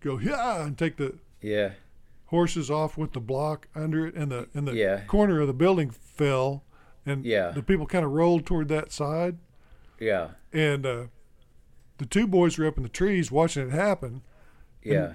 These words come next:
Speaker 1: and all the folks in the church thought they'd received a sign,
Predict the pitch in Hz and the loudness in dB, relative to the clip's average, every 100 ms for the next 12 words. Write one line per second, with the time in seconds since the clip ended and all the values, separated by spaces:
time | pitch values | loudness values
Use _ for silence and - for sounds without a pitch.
0 | - 147 131 131 - - - - - - | -4 -4 -4 -8 -18 -20 -20 -20 -20 -20
1 | - 151 175 190 - 185 175 170 143 - | -12 0 2 2 2 0 0 -2 -2 0
2 | 180 175 - 175 170 156 135 127 165 180 | 0 0 2 2 2 -2 -2 -2 0 0
3 | 127 - 160 180 131 107 | -2 -2 0 2 0 -6